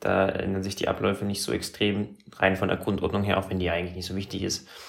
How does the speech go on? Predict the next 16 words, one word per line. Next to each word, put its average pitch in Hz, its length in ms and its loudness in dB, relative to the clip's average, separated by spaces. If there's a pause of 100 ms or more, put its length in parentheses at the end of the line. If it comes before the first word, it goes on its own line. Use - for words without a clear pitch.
(260)
Aber 101 160 6
dass 98 140 6
dann 101 140 4
Mai 101 200 12
auf 110 80 8
der 104 100 6
sechs 110 280 6
gespielt 135 340 2
hat, 127 220 4
hat, - 420 -2
hab 113 160 0
ich 113 100 4
auch 110 60 8
nicht 110 160 4
gedacht. 98 460 4 (460)
Also, 98 540 6